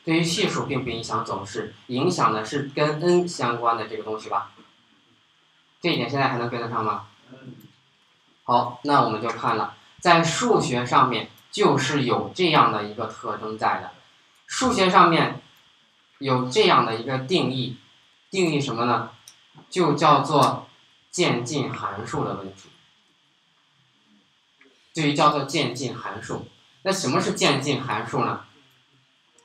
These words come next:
好，现在我们看一下，假如说，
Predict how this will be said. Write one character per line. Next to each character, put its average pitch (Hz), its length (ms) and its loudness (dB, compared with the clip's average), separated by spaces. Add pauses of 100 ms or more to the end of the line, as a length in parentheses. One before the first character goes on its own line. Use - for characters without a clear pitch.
(160)
好， 120 320 6
现 151 200 0
在 143 140 6
我 117 60 2
们 - 120 -2
看 127 240 2
一 123 40 -6
下， 120 300 2 (560)
假 135 280 12
如 175 220 4
说， 196 520 4